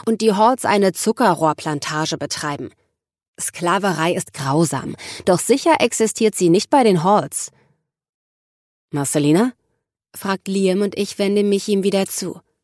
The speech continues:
„Ja, du hast recht, lassen wir das Thema einfach. Wenn Dad aber gleich wieder damit anfängt, kannst du ihm erklären, warum du nicht bei ihm anfangen willst.“ „Manchmal wünschte ich“, sagt Liam und sieht mich traurig und auch irgendwie lächelnd an,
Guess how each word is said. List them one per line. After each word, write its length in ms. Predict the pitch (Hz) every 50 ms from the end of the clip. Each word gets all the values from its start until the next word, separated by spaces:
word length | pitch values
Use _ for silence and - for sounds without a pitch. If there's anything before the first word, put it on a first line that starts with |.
| _ _ _ _ _ _ _ _ _ _ _ _ _ -
„Ja, 200 | 240 240 254 247
du 100 | 269 247
hast 240 | 247 - - - 185
recht, 220 | 165 185 - -
lassen 320 | 226 233 226 - 233 220
wir 100 | 208 208
das 160 | 180 185 - -
Thema 300 | - 185 160 165 165 135
einfach. 480 | 143 160 165 - - - - - - _ _ - - - _ _ _ _ _ _ _ _ _ _ _ -
Wenn 240 | 240 233 233 233
Dad 240 | - 240 254 294 -
aber 260 | - 233 220 240 226 220
gleich 340 | - 240 233 247 277 - -
wieder 240 | 262 240 254 254
damit 340 | 220 240 247 247 240 226 -
anfängt, 500 | - 262 302 311 - - - 143 147 160
kannst 300 | - 214 202 220 - -
du 60 | 247
ihm 160 | 180 233 233 214
erklären, 560 | 196 190 - 208 226 285 320 311 320 302 262
warum 280 | 254 254 240 240 240
du 120 | 226 208 196
nicht 240 | 202 233 - - -
bei 120 | 302 294
ihm 140 | 277 262 233
anfangen 460 | - 240 277 277 - - 165 165 160
willst.“ 420 | 151 147 180 190 - - - - _ _ _ _ _ _ _ _ _ _ _ _ _ _ _ _ _ _ _ _ _ _ _ _ _ _ _ -
„Manchmal 560 | 180 175 175 180 - - 175 170 170 165 147
wünschte 380 | 165 170 175 180 - - - 156
ich“, 480 | 139 147 156 139 - - - - - _ _ _ _ _ _ _ _ _ _ _ _ -
sagt 300 | - 226 214 208 - -
Liam 380 | 208 214 214 214 202 202 202
und 140 | - 190 202
sieht 220 | 180 196 202 - -
mich 180 | 190 185 -
traurig 540 | - - - 196 196 208 202 208 190 - -
und 160 | 160 156 -
auch 160 | 151 156 - -
irgendwie 420 | - 202 202 196 196 175 - 180 165
lächelnd 440 | 170 180 202 - 170 156 160 -
an, 240 | 165 165 170 165 160